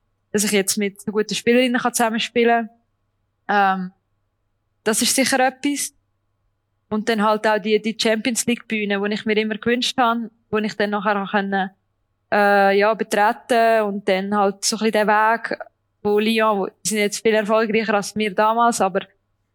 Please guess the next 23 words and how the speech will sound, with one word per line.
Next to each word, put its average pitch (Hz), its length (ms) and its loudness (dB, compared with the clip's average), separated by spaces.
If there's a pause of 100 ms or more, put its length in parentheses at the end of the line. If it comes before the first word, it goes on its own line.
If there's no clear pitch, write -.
(100)
wir 214 120 2
haben 214 160 0
so 214 120 -4
ein - 20 -12
bisschen 214 140 0
die 208 160 -8
Türen 226 320 0
aufgemacht 220 520 -4 (180)
zu - 120 -4
dem 196 320 -4 (160)
Erfolg, 202 480 0
den 214 120 -4
sie 202 180 -2
halt 196 260 -2
heute 196 240 -6
haben. 190 340 -2 (640)
Und 202 400 -2
so 220 100 -4
ein 202 80 -4
bisschen 214 200 -2
Teil 220 280 2
von 233 120 -2
dieser, 208 320 2